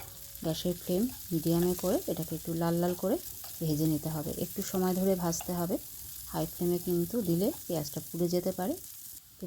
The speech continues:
পেঁয়াজটা আমার এখানে ভাজা হয়ে গেছে। এর মধ্যে আমি ওয়ান টিস্পুন কাশ্মীরি লঙ্কার গুঁড়ো দিয়ে দিলাম, হাফ টিস্পুন এখানে আমি হলুদ গুঁড়ো দিয়ে দিচ্ছি,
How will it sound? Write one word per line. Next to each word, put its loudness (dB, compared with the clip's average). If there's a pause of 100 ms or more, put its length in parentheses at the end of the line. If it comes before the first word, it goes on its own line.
পেঁয়াজটা 0
আমার 2
এখানে 0 (120)
ভাজা 0 (100)
হয়ে 6
গেছে। -2 (640)
এর 4
মধ্যে 2
আমি 2 (360)
ওয়ান 2 (100)
টিস্পুন -2 (420)
কাশ্মীরি 0
লঙ্কার 2
গুঁড়ো 2
দিয়ে 4
দিলাম, 2 (920)
হাফ -2
টিস্পুন 0 (100)
এখানে 2
আমি 4
হলুদ 6
গুঁড়ো 6
দিয়ে 6
দিচ্ছি, -2